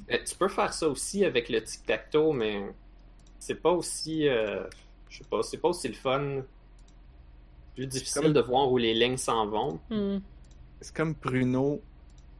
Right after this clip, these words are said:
Speaker 2: qui, euh, qui voulait faire, qui est encore convaincu parce qu'il nous en reparle de temps en temps.
Speaker 3: Trop vrai.
Speaker 2: Tu sais, il y a très longtemps, j'avais fait un game jam avec Camille puis Bruno,
Speaker 3: Mhm.
Speaker 2: puis on avait fait un jeu qui s'appelait Veto.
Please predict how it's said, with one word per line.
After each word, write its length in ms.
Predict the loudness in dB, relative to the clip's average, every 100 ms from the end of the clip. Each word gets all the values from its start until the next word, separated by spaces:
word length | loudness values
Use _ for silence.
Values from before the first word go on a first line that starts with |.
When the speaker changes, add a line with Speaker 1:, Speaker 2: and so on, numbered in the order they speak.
| -20 -20
Speaker 2:
qui, 400 | -8 -2 2 6
euh, 240 | 6 4 0 -12
qui 160 | -14 -12
voulait 580 | -6 2 4 4 2 -4 -10
faire, 540 | -2 2 4 4 0
qui 180 | -2 -2
est 120 | 0
encore 360 | 0 4 4 6
convaincu 560 | 6 6 6 2 0
parce 200 | 2 2 2
qu'il 160 | -2
nous 180 | -2 0
en 120 | -2
reparle 380 | -4 -6 -4 -2
de 80 | -2
temps 240 | -4 -4
en 120 | -2 -4
temps. 240 | -8 -10 -12 -18 -16 -16
Speaker 3:
Trop 260 | -14 -6 -4
vrai. 220 | -4 -6 -10 -20 -14
Speaker 2:
Tu 80 | -6
sais, 80 | -2
il 80 | 2
y 40 |
a 60 | 0
très 280 | 2 4 6
longtemps, 340 | 6 6 4
j'avais 200 | 6 4
fait 180 | 2 -2
un 120 | -4
game 360 | -2 -2 -2 0
jam 240 | -2 -2
avec 280 | -4 -6 -4
Camille 380 | -4 -2 -4 -6
puis 120 | -12 -12
Bruno, 400 | -8 -6 -6 -6 -10 -8
Speaker 3:
Mhm. 80 | -4
Speaker 2:
puis 120 | -2
on 100 | 0
avait 160 | 0 0
fait 380 | -2 -4 -4 -6
un 120 | -4
jeu 140 | -2 -2
qui 60 |
s'appelait 280 | -2 0 0
Veto. 540 | 0 -2 -2 -2 -4